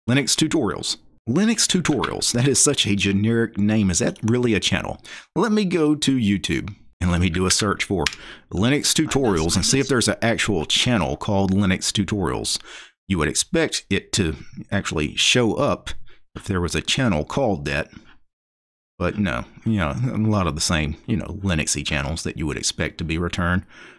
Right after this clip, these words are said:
Uh, but nothing called Linux tutorials. I don't think that's a real channel. <laughs> So, uh, asking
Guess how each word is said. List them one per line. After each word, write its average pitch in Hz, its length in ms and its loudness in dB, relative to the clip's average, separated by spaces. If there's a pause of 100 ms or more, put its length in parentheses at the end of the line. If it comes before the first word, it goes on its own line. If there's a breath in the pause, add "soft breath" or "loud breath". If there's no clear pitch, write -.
(220 loud breath)
Uh, - 260 0
but - 180 -6
nothing 107 340 2
called 95 340 0
Linux 98 280 0
tutorials. 78 760 0
I 127 100 0
don't 135 240 0
think 131 160 0
that's 117 160 0
a 104 60 2
real 107 220 0
channel. - 420 0
<laughs> - 80 -12
So, 131 300 0 (360 loud breath)
uh, 131 240 2 (200 loud breath)
asking 208 640 0